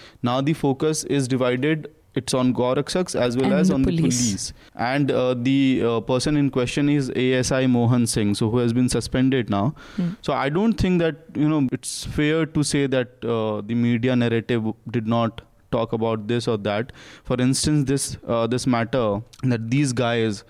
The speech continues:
Speaker 1: were with the police and they were helping, uh, were working in tandem with the police. We took that line because we, I mean, it was very disturbing fact for me. But for, if you go by T V's narrative or the newspaper's narrative,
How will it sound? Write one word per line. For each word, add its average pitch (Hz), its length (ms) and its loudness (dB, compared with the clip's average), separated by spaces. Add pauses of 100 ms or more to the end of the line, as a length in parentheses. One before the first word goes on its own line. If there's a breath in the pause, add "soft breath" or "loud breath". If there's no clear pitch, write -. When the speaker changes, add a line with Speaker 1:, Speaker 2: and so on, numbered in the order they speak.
(320 loud breath)
Speaker 1:
were 120 540 0
with 117 220 -2
the 120 80 2
police 117 460 0
and 117 160 0
they 113 40 0
were 113 140 0
helping, 120 560 0
uh, 110 320 2 (220)
were 117 80 2
working 120 340 0
in 120 120 2
tandem 117 340 2
with 110 100 0
the 110 80 -2
police. 117 480 0 (160 loud breath)
We 160 260 2
took 147 260 -2
that 143 200 0
line 139 280 2
because 135 580 0
we, 123 340 0 (200)
I 123 60 -2
mean, 131 160 2
it 131 140 -2
was 160 140 2
very 156 180 2
disturbing 135 500 0
fact 123 300 -4
for 135 120 0
me. 120 160 2
But 113 200 -2
for, 127 160 0
if - 100 -6
you 135 80 0
go 135 180 0
by 139 160 0
T 139 280 -2
V's 143 280 2
narrative 123 440 0
or 123 80 0
the 120 120 0
newspaper's 131 600 0
narrative, 123 540 0